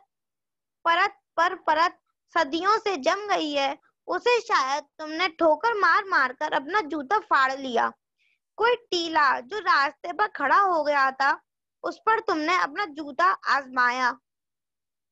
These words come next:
तुमने उसे बचाकर उसके बगल से भी तो निकाल सकते थे। टीलों से समझौता भी तो हो जाता है। सभी नदियां पहाड़ थोड़े ही फोड़ती हैं। कोई रास्ता बदलकर घूम भी तो जा, चली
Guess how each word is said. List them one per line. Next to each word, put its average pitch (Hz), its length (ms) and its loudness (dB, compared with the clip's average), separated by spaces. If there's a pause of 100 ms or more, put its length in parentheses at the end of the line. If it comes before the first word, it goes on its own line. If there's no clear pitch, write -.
तुमने 370 280 -2
उसे 427 280 -2
बचाकर 294 680 -2 (380)
उसके 427 260 0
बगल 349 400 0
से 381 220 -6
भी 440 200 -6
तो 392 200 -4
निकाल 339 440 -2
सकते 403 380 -10
थे। 370 300 0 (640)
टीलों 403 400 2
से 427 180 -2
समझौता 302 680 0
भी 381 140 -4
तो 392 300 0
हो 370 80 -4
जाता 302 360 0
है। 320 380 -4 (440)
सभी 349 340 2
नदियां 349 460 -2
पहाड़ 277 440 0
थोड़े 339 360 0
ही 427 220 -2
फोड़ती 339 1000 -2
हैं। 285 360 -4 (520)
कोई 403 180 -2
रास्ता 302 440 0
बदलकर 392 380 -2
घूम 277 380 -2
भी 370 180 2
तो 392 120 -4
जा, 320 300 0
चली 311 580 -4